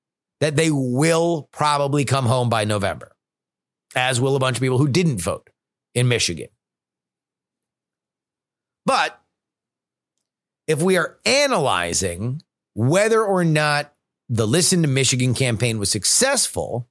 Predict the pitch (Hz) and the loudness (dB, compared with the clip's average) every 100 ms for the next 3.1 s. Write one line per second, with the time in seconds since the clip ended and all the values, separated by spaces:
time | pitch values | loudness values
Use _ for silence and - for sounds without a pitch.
0 | _ _ _ _ _ _ 131 226 240 208 | _ _ _ _ _ _ 0 2 2 2
1 | 190 - 196 156 135 120 120 117 101 104 | 2 0 0 2 2 2 0 -2 -4 -4
2 | - 185 208 196 180 131 131 117 101 101 | 0 0 0 0 2 2 2 0 0 -2
3 | 104 | -4